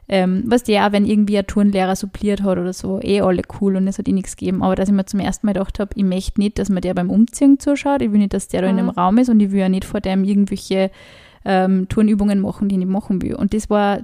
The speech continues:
Speaker 1: das war für mich schon so ein bisschen ein, ein, ein Aha-Erlebnis. Und ich glaub, jede junge Frau hat irgendwann in ihrem Leben mal solche Erlebnisse, wo sie sich denkt, ähm, Männer,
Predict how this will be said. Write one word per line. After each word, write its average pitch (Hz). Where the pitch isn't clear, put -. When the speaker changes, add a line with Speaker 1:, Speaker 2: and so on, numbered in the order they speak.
Speaker 1:
das -
war 202
für 220
mich 247
schon 294
so 269
ein 240
bisschen 240
ein, 214
ein, 214
ein 233
Aha-Erlebnis. 196
Und 208
ich 202
glaub, 196
jede 214
junge 208
Frau -
hat 202
irgendwann 190
in 196
ihrem 196
Leben 196
mal 196
solche 196
Erlebnisse, 196
wo 220
sie 214
sich 208
denkt, 190
ähm, 190
Männer, 233